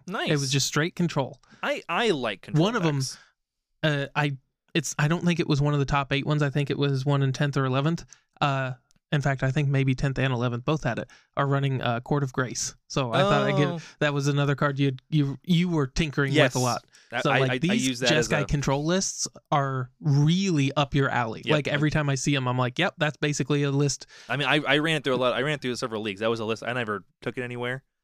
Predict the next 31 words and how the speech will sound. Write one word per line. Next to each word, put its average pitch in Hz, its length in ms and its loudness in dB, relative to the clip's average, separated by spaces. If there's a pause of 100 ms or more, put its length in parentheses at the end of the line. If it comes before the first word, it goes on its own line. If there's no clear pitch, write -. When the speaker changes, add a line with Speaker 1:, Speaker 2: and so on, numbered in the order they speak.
Speaker 2:
I 113 120 -4
don't 107 180 -6
put 101 160 -4
enough 104 220 -10
work 101 200 -6
into 95 380 -10 (160)
grinding 98 300 -8
on 95 80 -10
M 98 80 -10
T 110 100 -8
G 98 160 -10
O 98 60 -8
to 95 100 -8
actually 95 280 -10
develop 98 420 -6
decks - 240 -12
really 107 100 -8
well. 107 280 -8 (260)
I 104 60 -6
just - 140 -12 (140)
have 104 140 -2
fun 110 140 -4
with 127 120 -6
'em. 165 140 -6 (420)
But 127 80 -2
I 123 60 2
really 127 340 2
liked 107 380 -4
the, 104 240 -10
I, 131 60 0
I 151 60 0